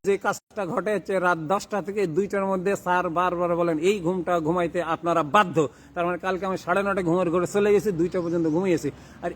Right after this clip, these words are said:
এই ঘুমের মধ্যেই আপনার বডি ডিটক্স হয়। আশ্চর্য, ঘুমের মধ্যেও বডি ডিটক্স হয়।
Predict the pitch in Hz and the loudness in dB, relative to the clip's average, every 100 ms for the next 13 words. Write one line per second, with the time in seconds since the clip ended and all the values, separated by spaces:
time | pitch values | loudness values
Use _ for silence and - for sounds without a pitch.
0 | - 220 302 262 190 240 247 247 226 202 | -4 2 6 6 6 6 6 4 2 2
1 | 196 262 233 180 190 214 240 170 185 196 | 4 4 4 0 0 2 2 2 2 2
2 | 160 233 240 208 - 160 151 190 202 185 | 2 2 4 4 4 0 2 -2 0 -2
3 | 147 139 143 226 233 226 226 214 185 175 | 0 -2 0 2 2 2 2 4 2 2
4 | 160 156 143 - | -2 -2 -4 -4